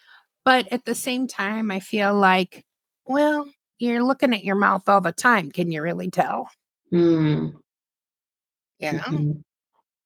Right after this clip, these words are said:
Speaker 2: Yeah.
Speaker 1: But it's okay. I, I tried it. I still have a huge bottle of it, so I'll keep using it till it's gone.
Speaker 2: Yeah.
Speaker 1: <clears throat> But yeah.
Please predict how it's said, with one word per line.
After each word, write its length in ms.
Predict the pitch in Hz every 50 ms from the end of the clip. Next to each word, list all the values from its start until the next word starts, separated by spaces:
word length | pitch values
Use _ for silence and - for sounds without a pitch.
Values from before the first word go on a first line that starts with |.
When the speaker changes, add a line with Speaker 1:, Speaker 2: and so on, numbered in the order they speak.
| _ _ _ _ _ -
Speaker 2:
Yeah. 420 | 175 156 151 147 143 139 139 - - - _ _ _ _ _ _ _ _ _ _ _ _ _ _ _ _ _ _ _ _ _ _ _ _ _ _ _ _ _ _ _ _ _ _ _ _ _ _ _ _ _ _ _ _ _
Speaker 1:
But 240 | - 180 160 - - -
it's 240 | - 214 - - 220
okay. 400 | 185 160 - - 113 98 - - _ -
I, 220 | - 170 170 135 - _
I 160 | - 165 165
tried 380 | 170 - - 165 160 160 170 190
it. 160 | 202 196 - _ _ _ _ _ _ _ _ _ _ _ _ _ _ _ _ _ _ _ _ _ -
I 80 | 185 151
still 380 | - - - - 180 180 180
have 420 | 170 185 185 180 180 180 180 175 175
a 60 | 165
huge 380 | - - 196 185 185 175 -
bottle 400 | - 170 175 180 190 175 156 147 147
of 140 | 135 147 143
it, 180 | 147 165 - _ -
so 440 | - - - 160 160 156 156 156 135
I'll 220 | - 165 165 170
keep 300 | - - 214 180 - -
using 340 | 165 175 180 170 156 160 160
it 140 | 165 - -
till 180 | 175 170 147
it's 140 | 156 175 -
gone. 440 | - 165 180 160 139 135 131 165 196 - _ - - - - - - - - - -
Speaker 2:
Yeah. 200 | 208 202 202 190 180 240 - -
Speaker 1:
<clears throat> 320 | - 233 - - - 196 - - - - _ _ _ _ _ _ _ _ _ _ _ _ _ _ _ _ _ _ _ _ _ _ _ _ - - - - - - - - - _ _ _ _ _ _ _
But 160 | - - -
yeah. 180 | - 160 139 131